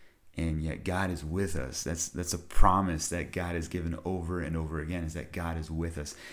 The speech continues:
He goes, he dis-, he, he comes out of the temple and goes into Babylon with his people into exile, his presence. And so even though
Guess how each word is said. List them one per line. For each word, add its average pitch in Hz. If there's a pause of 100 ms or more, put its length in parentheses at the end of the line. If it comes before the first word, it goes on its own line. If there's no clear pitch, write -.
(240)
He 113
goes, 98
he 107
dis-, 98
he, 95 (120)
he 95
comes 104
out 104
of 101
the 90
temple 101 (280)
and 82
goes 101
into 101
Babylon 85
with 78
his 90
people 85
into 73
exile, 78 (300)
his 82
presence. 78
And 80
so 85
even 98
though 87